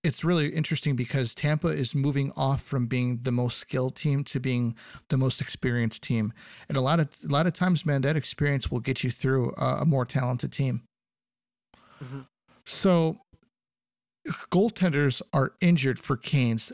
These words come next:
Speaker 1: Goaltenders in plural, as in both of them, are injured. Uh, you know, they were a favorite for the, for the cup to make it down to at least to the Eastern Conference Finals, and now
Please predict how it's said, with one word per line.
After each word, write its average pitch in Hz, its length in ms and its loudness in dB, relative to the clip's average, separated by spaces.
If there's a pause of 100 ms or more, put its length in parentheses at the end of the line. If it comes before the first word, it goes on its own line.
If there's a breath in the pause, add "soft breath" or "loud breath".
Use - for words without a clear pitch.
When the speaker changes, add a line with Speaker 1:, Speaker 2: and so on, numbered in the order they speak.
Speaker 1:
Goaltenders 151 640 0
in 135 140 2
plural, 139 540 2
as 139 160 2
in 117 240 2
both 147 280 2
of 120 100 0
them, 117 320 0
are 135 240 0
injured. 127 440 0 (720 loud breath)
Uh, 143 240 2
you 139 120 4
know, 143 100 6
they 147 180 4
were 147 200 4
a 127 360 0 (540)
favorite 135 400 2
for 135 160 2
the, 135 220 2
for - 200 0
the 135 100 2
cup 143 280 0
to 151 100 0
make 131 220 2
it 135 100 -2
down 135 220 2
to - 100 0
at 131 60 2
least 151 240 2
to 135 80 -2
the 127 100 -4
Eastern 135 320 -4
Conference 131 460 -2
Finals, 139 520 0 (460 loud breath)
and 143 420 0
now 131 540 4